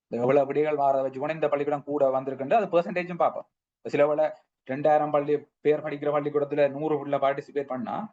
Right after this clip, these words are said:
நூறு பேர் படிக்கிற பள்ளிக்கூடத்துல தொண்ணூறு பிள்ளை பார்ட்டிசிபேட் பண்ணா, அந்த பாடசாலைக்கு தான் நாங்க ஃபர்ஸ்ட் பிரைஸ், அந்த நூல் கொடுப்போம். பெர்சன்டேஜ்ல ஏன்டா பாடசாலை எண்ணிக்கை வாழுமல்லோ. அப்ப நீங்க எவ்வளவுத்துக்கும் கூட பாடசாலைக்கு எனக்கு பேர் பார்ட்டிசிபேட் பண்றதே நீங்க ஒரு தலைவர்களாக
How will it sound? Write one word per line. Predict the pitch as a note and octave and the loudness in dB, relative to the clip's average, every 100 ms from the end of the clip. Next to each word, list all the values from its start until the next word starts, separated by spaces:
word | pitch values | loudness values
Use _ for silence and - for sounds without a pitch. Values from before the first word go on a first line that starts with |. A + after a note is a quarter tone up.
| _ | _
நூறு | C#3+ E3+ F3+ | 2 6 6
பேர் | F3 E3+ | 6 6
படிக்கிற | E3 E3 E3 | 4 4 4
பள்ளிக்கூடத்துல | E3+ E3 E3 E3 D3+ | 4 4 2 4 2
தொண்ணூறு | D3+ F3+ F3 | 2 4 2
பிள்ளை | E3 E3 | 2 2
பார்ட்டிசிபேட் | E3 E3 E3+ E3 E3 | 2 0 -2 -2 0
பண்ணா, | E3 G#3+ F#4 _ _ _ _ - | -2 -2 -4 _ _ _ _ -2
அந்த | D#3+ F3+ | 2 2
பாடசாலைக்கு | F3+ F#3 F#3 F#3 F#3 | 2 2 0 -6 -4
தான் | A#3+ A#3+ | -2 -2
நாங்க | G#3 | 0
ஃபர்ஸ்ட் | F#3 - | -2 0
பிரைஸ், | F3 E3+ | 0 2
அந்த | C#3+ C3+ B2+ B2 _ | 0 -2 -2 -6 _
நூல் | E3 E3+ | -4 0
கொடுப்போம். | D#3+ A#2 G2+ - _ _ - | 0 -2 -8 -14 _ _ 0
பெர்சன்டேஜ்ல | D#3+ E3 C#3 A#2 B2+ | 0 2 0 2 2
ஏன்டா | B2+ A2+ - - _ _ _ _ C3+ | 4 4 2 -10 _ _ _ _ 2
பாடசாலை | C#3 D#3+ E3 E3 E3 | 4 2 0 0 0
எண்ணிக்கை | F3+ F#3 F#3+ | 0 2 2
வாழுமல்லோ. | G3 E3 F#2+ - _ | 2 -4 -10 -14 _
அப்ப | C3+ C#3+ | -6 -4
நீங்க | D#3+ E3 | 2 4
எவ்வளவுத்துக்கும் | F3+ G3+ G3 G#3+ G3+ | 4 2 0 -6 -2
கூட | F#3+ | 0
பாடசாலைக்கு | D#3+ E3 D#3 D#3+ D#3+ | 0 0 -2 -2 -4
எனக்கு | D3+ D3+ | -4 -4
பேர் | D3+ | 0
பார்ட்டிசிபேட் | C#3 C#3 D3 C#3+ C3+ | 0 0 -2 -2 0
பண்றதே | B2 C3+ G3+ | 0 2 2
நீங்க | G3 F#3+ | 2 2
ஒரு | F#3 | 2
தலைவர்களாக | - D3+ F#3+ E3+ D3+ B2 B2 G3+ | 2 0 2 0 0 -2 -2 -6